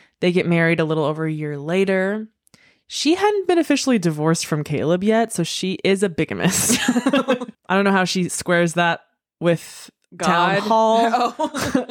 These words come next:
Speaker 1: <laughs> or her taxes, but that is her problem.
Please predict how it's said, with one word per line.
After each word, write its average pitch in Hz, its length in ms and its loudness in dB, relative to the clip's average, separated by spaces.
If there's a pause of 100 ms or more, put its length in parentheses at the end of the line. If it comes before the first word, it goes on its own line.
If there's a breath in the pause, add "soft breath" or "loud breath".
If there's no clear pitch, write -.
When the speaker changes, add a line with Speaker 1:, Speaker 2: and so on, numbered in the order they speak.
Speaker 1:
<laughs> - 40 -12
or 185 260 0
her 170 100 -4
taxes, 180 680 0
but 165 160 0
that 170 260 2
is 160 200 2
her - 160 0
problem. 90 440 0